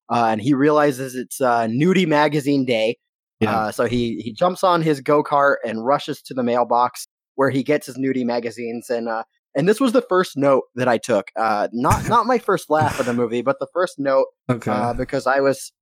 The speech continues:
Speaker 1: I was thinking about how well would it play in a movie today in, uh, in the
Speaker 2: Oh.
Speaker 1: year twenty eighteen
Speaker 2: Not
Speaker 1: to have, um,
Speaker 2: good.
Speaker 1: uh, the magazine She-Male Fiesta,
Speaker 2: Yep.
Speaker 1: uh, with the tagline, "I pee sitting down,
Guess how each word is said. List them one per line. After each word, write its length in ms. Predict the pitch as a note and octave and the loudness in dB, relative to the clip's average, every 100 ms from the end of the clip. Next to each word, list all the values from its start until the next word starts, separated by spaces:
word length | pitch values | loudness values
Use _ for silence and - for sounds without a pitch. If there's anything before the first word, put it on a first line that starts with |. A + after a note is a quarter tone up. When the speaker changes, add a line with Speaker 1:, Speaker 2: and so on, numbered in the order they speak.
| _ _ | _ _
Speaker 1:
I 100 | C3+ | 2
was 160 | D#3 D3+ | 2 2
thinking 300 | G3 F#3 D#3 | 2 4 2
about 360 | C#3+ C3+ C3+ G#2+ | 4 4 2 2
how 240 | E3 G3 | 2 4
well 280 | F#3 E3 D#3 | 4 4 4
would 120 | D3 | 4
it 120 | C#3 - | 0 -2
play 540 | - C3 B2+ B2 B2 A#2 _ | -6 -2 0 -2 -4 -8 _
in 140 | C3+ B2+ | -4 -2
a 40 | |
movie 400 | B2 C3+ B2+ B2 | -2 -2 -2 -4
today 580 | - D#3+ D3+ B2 F#2+ G2+ | -2 0 2 0 -2 -8
in, 260 | A#2 A#2 A2+ | -4 -6 -2
uh, 300 | B2+ A#2+ G#2 | -2 0 -2
in 80 | G2 | -2
the 60 | A2 | 0
Speaker 2:
Oh. 20 | |
Speaker 1:
year 120 | D3 | 0
twenty 280 | D#3 D3+ C#3+ B2 | 0 -2 -2 -2
eighteen 460 | - A#2+ G#2+ G#2 _ _ | -8 -12 -12 -14 _ _
Speaker 2:
Not 60 | D3+ | -2
Speaker 1:
to 40 | |
have, 220 | D3+ D3+ D3 | 2 2 4
um, 200 | C#3+ C3 | 2 2
Speaker 2:
good. 80 | C#3+ | 0
Speaker 1:
uh, 120 | C#3 | 0
the 140 | C3+ | 0
magazine 640 | B2+ D3+ G3 F#3 D3+ C#3+ C#3+ _ | -2 0 0 0 0 0 -2 _
She-Male 720 | - - - A#3 A#3 F#3 F3+ F3+ - | -10 -6 2 4 4 4 4 2 2
Fiesta, 520 | C#3+ B2+ - - - _ - | 2 2 -2 -12 -14 _ -2
Speaker 2:
Yep. 320 | B2 A2 - _ _ | -2 -2 -10 _ _
Speaker 1:
uh, 380 | A2 G#2+ G#2+ G#2 F#2+ _ _ | -8 -6 -8 -10 -14 _ _
with 260 | C3+ C#3+ | -2 -2
the 140 | - C#3 | -2 -2
tagline, 580 | D3+ D3+ C#3+ C#3 C3+ B2+ | 2 2 4 2 2 0
"I 180 | D3+ F3+ | 2 2
pee 240 | F#3 F#3+ F3+ | 2 0 0
sitting 340 | - E3 D3+ | 0 2 2
down, 440 | D3 F3+ B2+ F#2+ | 2 2 2 -2